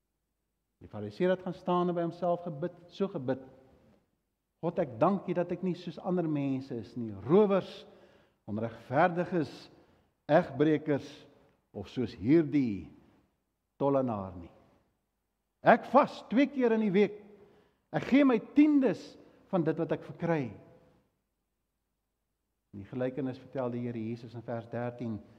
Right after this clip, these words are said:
en tollenaar het ver gestaan. Hy wou nie sy oë na die hemel ophef nie, maar op sy bors geslaan en gesê, "O God,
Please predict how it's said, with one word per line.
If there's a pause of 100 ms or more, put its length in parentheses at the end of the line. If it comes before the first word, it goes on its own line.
(540)
en
tollenaar
het
ver
gestaan. (1120)
Hy
wou
nie
sy
oë
na
die
hemel
ophef
nie, (1080)
maar
op
sy
bors
geslaan
en
gesê, (840)
"O
God,